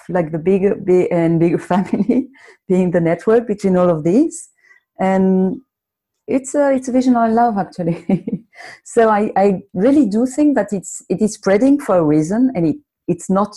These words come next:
just a trend, eh, and a fashion. It's really gonna change society. And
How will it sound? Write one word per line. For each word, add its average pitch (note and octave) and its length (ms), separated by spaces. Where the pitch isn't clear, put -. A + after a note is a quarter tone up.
just F3+ 260
a D#3 60
trend, F#3+ 540
eh, D#3+ 380
and D3+ 400
a C#3+ 120
fashion. A3 580
It's E3+ 320
really F#3 480
gonna E3+ 320
change F3 340
society. D#3+ 760
And E3 600